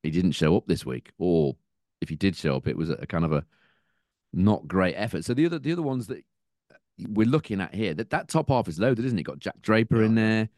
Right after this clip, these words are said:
Speaker 1: You got Zverev, you got Safin. Um,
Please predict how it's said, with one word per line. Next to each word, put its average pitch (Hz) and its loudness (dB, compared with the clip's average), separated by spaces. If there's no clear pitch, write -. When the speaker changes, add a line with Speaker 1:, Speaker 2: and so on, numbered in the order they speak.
Speaker 1:
You - -4
got - -8
Zverev, 104 2
you 101 -8
got 82 -8
Safin. 107 0
Um, 87 0